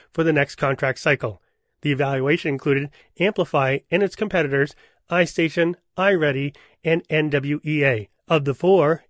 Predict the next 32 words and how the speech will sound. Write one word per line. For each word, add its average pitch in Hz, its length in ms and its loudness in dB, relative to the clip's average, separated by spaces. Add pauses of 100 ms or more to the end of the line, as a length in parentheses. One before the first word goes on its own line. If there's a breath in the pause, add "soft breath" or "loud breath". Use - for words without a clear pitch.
Amplify 143 460 0
and 135 100 -6
iStation 165 500 0
were 147 100 -2
the 147 80 -2
top 151 280 -4
two 240 160 -4
choices 139 480 -2
of 131 80 -4
the 127 80 -4
evaluation 131 540 -2
committee. 117 380 -6 (160)
In 156 180 0
January, 143 460 0
the 135 80 -6
committee 143 320 -2
signaled 190 440 -2
its 175 160 -2
intent 170 380 -2 (260 loud breath)
to - 80 -10
negotiate 170 680 2
and 180 140 2
renew 151 320 4
the 127 160 -2
Amplify 131 360 -4
contract. 147 580 -2 (240)
It 240 120 -2
seems 175 260 2
the 147 120 -4 (200)
case 127 240 -2
is 147 120 -6
closed. 123 480 0